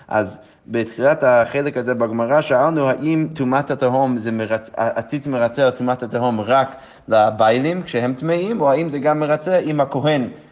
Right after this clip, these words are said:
אה, אה, טמא בספק? אז נגיד הכהן שמביא את הקורבן פסח של מישהו, ואז מגלה שפתאום הוא, יש לו איזושהי טומאה בספק, האם אנחנו אומרים שעל זה גם הציץ מרצה?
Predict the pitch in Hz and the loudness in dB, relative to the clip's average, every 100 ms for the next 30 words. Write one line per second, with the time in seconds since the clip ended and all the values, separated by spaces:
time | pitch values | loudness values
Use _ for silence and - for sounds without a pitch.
0 | _ 117 113 - 120 110 123 120 107 107 | _ -2 0 0 -2 0 0 0 -2 -4
1 | 110 - 98 107 123 104 104 107 131 107 | -4 -4 -6 -6 -8 -6 -8 -6 -2 -4
2 | - 123 123 117 107 113 131 117 113 123 | -2 -4 -4 -6 -8 -6 -6 -6 -4 -4
3 | 123 156 147 135 127 117 113 120 120 117 | -2 -2 -2 -4 -4 -4 -4 -4 -2 0
4 | 117 117 110 113 131 120 117 - 123 123 | 0 -2 -4 0 2 0 -2 -6 -2 0
5 | 113 107 - - 143 147 135 127 120 135 | 0 -4 -8 -6 0 4 4 2 0 -4
6 | 135 123 120 113 120 117 117 127 123 135 | 0 2 2 -2 -8 -2 0 0 -2 -4
7 | 170 175 139 143 139 135 131 143 160 147 | -2 0 0 0 0 -2 -2 -2 -2 0
8 | 120 117 120 143 123 139 123 117 131 120 | 0 2 0 0 2 2 2 -2 -4 -4
9 | 117 113 113 | 0 0 0